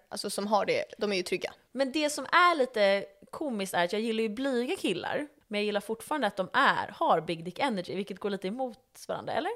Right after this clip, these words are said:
Speaker 2: Nej?
Speaker 1: Nej, det behöver inte vara så.
Speaker 2: Det kanske är
Speaker 1: Eller inte blyga, mer lite introverta
Speaker 2: Ja,
Speaker 1: kanske,
Speaker 2: lite,
Speaker 1: eller
Speaker 2: lite så här
Speaker 1: lugna.
Speaker 2: säkra och lugna.
Speaker 1: Så att de tar inte upp ett helt rum, liksom.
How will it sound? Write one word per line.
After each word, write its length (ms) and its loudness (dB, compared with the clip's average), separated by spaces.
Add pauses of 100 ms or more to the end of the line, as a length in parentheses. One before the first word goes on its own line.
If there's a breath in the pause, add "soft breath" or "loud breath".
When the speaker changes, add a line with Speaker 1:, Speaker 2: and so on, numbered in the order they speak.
(440)
Speaker 2:
Nej? 260 -2
Speaker 1:
Nej, 440 6
det 80 2
behöver 400 8
inte 200 0
vara 200 4
så. 140 -6
Speaker 2:
Det 80 -2
kanske 320 -4
är 80 0
Speaker 1:
Eller 220 8
inte 140 4
blyga, 640 8
mer 260 8
lite 680 8 (560)
introverta 640 -4
Speaker 2:
Ja, 160 6
Speaker 1:
kanske, 200 2
Speaker 2:
lite, 120 0
Speaker 1:
eller 140 6
Speaker 2:
lite 140 8
så 40 12
här 60 10
Speaker 1:
lugna. 240 8 (160)
Speaker 2:
säkra 160 -4
och 40 0
lugna. 380 -2
Speaker 1:
Så 80 4
att 80 6
de 140 10
tar 180 8
inte 220 8
upp 160 2
ett 100 6
helt 220 4
rum, 340 0
liksom. 200 -8